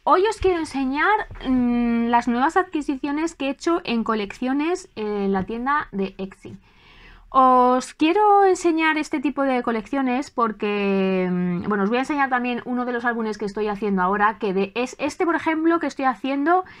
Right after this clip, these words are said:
eh, de este no estoy grabando el tutorial, pero voy a grabarlo con otros papeles que vais a ver aquí, ¿vale? Entonces,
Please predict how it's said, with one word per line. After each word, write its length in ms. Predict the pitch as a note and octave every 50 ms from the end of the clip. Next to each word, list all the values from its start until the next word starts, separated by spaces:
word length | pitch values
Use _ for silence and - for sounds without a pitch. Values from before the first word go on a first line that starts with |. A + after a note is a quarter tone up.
| - - - - - - - - -
eh, 1000 | A#3+ A#3+ A#3+ A#3 A3+ A3+ A3 A3 A3 G#3+ G#3+ G#3+ G#3 G#3 G#3 G#3 G#3 G3+ G3 - _ -
de 200 | A#3 A3 B3 B3+
este 160 | C#4 - C#4+
no 60 | B3
estoy 120 | B3 - D#4+
grabando 240 | D#4 D4 C#4+ D4 C#4+
el 60 | B3
tutorial, 360 | - C#4 C#4 D#4 D#4+ F4 F4+ - _ -
pero 300 | E4+ E4+ F4 - - A4 C5+ - _
voy 220 | - A3+ B3+ C#4 D4+
a 40 | D#4+
grabarlo 480 | D4+ C#4 C4 C4+ D4 D#4 F4 G4 G4
con 160 | G4 C4+ A#3+
otros 220 | B3+ C4 D#4+ D#4 -
papeles 380 | C#4+ C4 A#3+ C#4+ D4+ E4+ E4
que 80 | - B3
vais 180 | A#3+ B3 - C4
a 80 | A#3+
ver 220 | A#3+ C4+ D4+ D4+ -
aquí, 380 | - F3 G3 - - G3 F3+ - - -
¿vale? 320 | - G3 F#3+ B3 D#4 G4 G4 - - _ _ _ _ _ _
Entonces, 720 | - B3+ B3 A#3+ A#3+ B3+ A#3 G3+ G3 F3+ D#3 D#3 - -